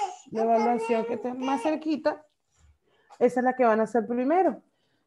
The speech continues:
Y a medida que se vayan acercando fechas, ustedes ya tienen las evaluaciones realizadas. Ahí estoy viendo que me están escribiendo al chat, que están escribiendo al chat,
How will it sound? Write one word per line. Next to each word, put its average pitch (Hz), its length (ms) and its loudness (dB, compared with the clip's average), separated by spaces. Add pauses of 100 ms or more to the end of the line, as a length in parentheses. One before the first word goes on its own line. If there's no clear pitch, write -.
Y - 80 0
a 233 40 4
medida 233 400 0
que 294 160 -2
se 302 120 0
vayan 214 260 2
acercando 277 500 -2
fechas, 349 400 -2
ustedes 226 340 -2
ya 208 120 0
tienen 208 260 -2
las 262 140 -2
evaluaciones 214 600 0
realizadas. 622 840 0
Ahí 226 220 4
estoy 254 280 0
viendo 294 420 2
que 277 100 0
me 269 100 0
están 233 220 0
escribiendo 240 580 -2
al 254 140 -4 (120)
chat, 523 260 0 (1080)
que 247 100 -4
están 233 200 -8
escribiendo 240 460 -6
al 269 120 -4
chat, 254 260 -2